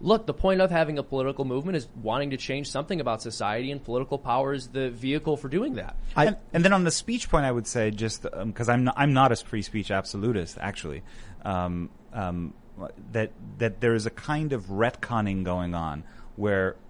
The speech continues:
Speaker 3: people look at the founding and they impose a, basically a post-war consensus on speech,
Speaker 1: Mm.
Speaker 3: and they retcon it into the classic,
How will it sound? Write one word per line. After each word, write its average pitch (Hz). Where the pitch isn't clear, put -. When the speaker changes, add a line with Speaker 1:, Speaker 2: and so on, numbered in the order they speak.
Speaker 3:
people 117
look 117
at 139
the -
founding 90
and 101
they 110
impose 139
a, 113
basically 127
a 113
post-war 117
consensus 101
on 90
speech, -
Speaker 1:
Mm. 117
Speaker 3:
and 120
they 117
retcon 123
it 117
into 127
the 104
classic, -